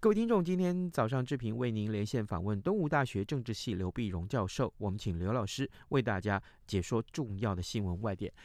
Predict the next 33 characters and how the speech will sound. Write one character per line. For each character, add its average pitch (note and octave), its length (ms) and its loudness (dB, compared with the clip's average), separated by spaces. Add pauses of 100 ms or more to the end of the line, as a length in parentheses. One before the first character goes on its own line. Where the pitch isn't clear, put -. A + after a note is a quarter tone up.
(140)
老 D#3+ 100 6
师， E3+ 100 4
我 G#3+ 60 8
们 F#3 100 0
最 G#3 120 6
后 F#3 100 4
还 C#3 160 0
有 B2+ 180 2
很 G2 160 -6
多 A#2+ 140 0
的 F3 80 -2
时 - 160 -4
间， G#2 240 -2
我 G2 60 -4
们 G#2+ 100 -4
来 A#2 160 2
请 F2+ 240 -4
教 G#2 140 0
老 F2 120 0
师 F2+ 160 -6
这 F#2+ 120 -6
个 F#2+ 80 0
有 E2+ 100 -2
关 G2 180 0
于 G2+ 140 0 (200)
日 A3+ 300 2
韩 F#2 440 -2
关 D#3 340 2
系 - 280 -8
啊。 - 180 -10 (460)
呃， D3+ 440 4
我， F3 200 0
我， E3 160 4